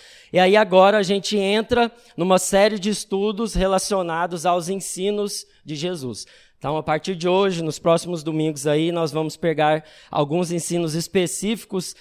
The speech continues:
daquilo que Jesus deixou pra nós, e hoje a gente começa com esse aqui. Então, vamos lá, Lucas nove, a partir do versículo cinquenta e sete. Quando andavam pelo caminho, alguém disse a Jesus: "Eu o seguirei aonde quer que vá."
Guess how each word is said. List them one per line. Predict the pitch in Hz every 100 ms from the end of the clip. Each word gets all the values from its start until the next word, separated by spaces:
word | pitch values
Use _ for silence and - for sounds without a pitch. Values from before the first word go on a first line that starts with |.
| - -
daquilo | 143 - 156
que | 170
Jesus | 160 160 135 180
deixou | 165 165 - 156
pra | 160 151
nós, | 156 185
e | 185
hoje | 202 202
a |
gente | 208 208
começa | - 196 185 180 185
com | 190
esse | 180 220
aqui. | - 135 - _ - -
Então, | 160
vamos | 180 185
lá, | 175 139
Lucas | 160 180 196 160
nove, | 156 185 214 196 208 208
a | 180
partir | 170 165 185
do | 165
versículo | 165 160 165 170 165
cinquenta | - 180 - 147 156 - 165 165 - -
e | 180
sete. | - 143 113 - - _ _ - - - _ _ _
Quando | 233 262 233
andavam | 196 160 196 185 143 139
pelo | - 208 214
caminho, | 196 143 143 185 147 117 -
alguém | 160 175 170 220
disse | 185 156 208 -
a | 208
Jesus: | 214 151 123 110 - - - _
"Eu | 196 233 240
o | 226
seguirei | - 208 175 170 185 202
aonde | 175 175 190 180
quer | - 170 175 180
que | - 220
vá." | 156 139 -